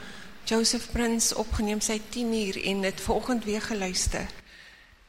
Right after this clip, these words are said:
En dit was, dis net absolute bevestiging van wat ons altyd in hierdie gemeente hoor. Romeine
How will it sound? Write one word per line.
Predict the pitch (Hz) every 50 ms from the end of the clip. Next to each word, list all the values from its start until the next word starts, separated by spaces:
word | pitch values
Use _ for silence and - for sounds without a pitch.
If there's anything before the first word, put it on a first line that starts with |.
| - - - - -
En | - 202 214 208
dit | 208 214 214 214
was, | 214 233 226 - - -
dis | - 226 233 - -
net | 247 247 254 - -
absolute | 220 233 - - - 247 240 - 247 208
bevestiging | 220 220 208 - - 240 233 220 - - - 220 214 214 208 202 196
van | - 208 196
wat | 190 196 196 - 214
ons | 214 202 - - - - - - - - - - - - - - -
altyd | - 226 220 214 - 220 220 220 - 214
in | 214 208
hierdie | 208 202 208 208
gemeente | - 214 202 196 190 190 196 196 - 220 202 185
hoor. | 190 196 196 190 180 175 185 - - - - - - - - - - - - - - - - - - - 156 160
Romeine | 175 170 160 165 175 185 202 202